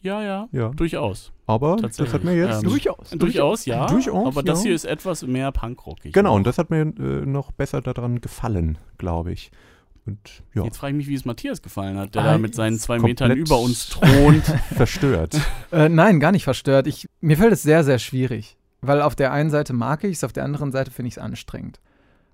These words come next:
Speaker 3: Und das ist halt so eine Sache, ich glaube, dass, gerade wo du sagtest, dass es noch ein bisschen Dub-lastiger und elektronisch-lastiger vielleicht auf anderen Songs ist,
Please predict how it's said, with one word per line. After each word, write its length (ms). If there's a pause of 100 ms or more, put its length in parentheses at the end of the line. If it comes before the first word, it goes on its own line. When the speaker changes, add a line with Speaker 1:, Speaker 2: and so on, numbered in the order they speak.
(220)
Speaker 3:
Und 580 (380)
das 180
ist 160
halt 240
so 80
eine 140
Sache, 200
ich 120
glaube, 320
dass, 400
gerade 320
wo 80
du 80
sagtest, 600
dass 100
es 180
noch 180
ein 120
bisschen 300
Dub-lastiger 840
und 340 (840)
elektronisch-lastiger 1040
vielleicht 340
auf 100
anderen 380
Songs 420
ist, 340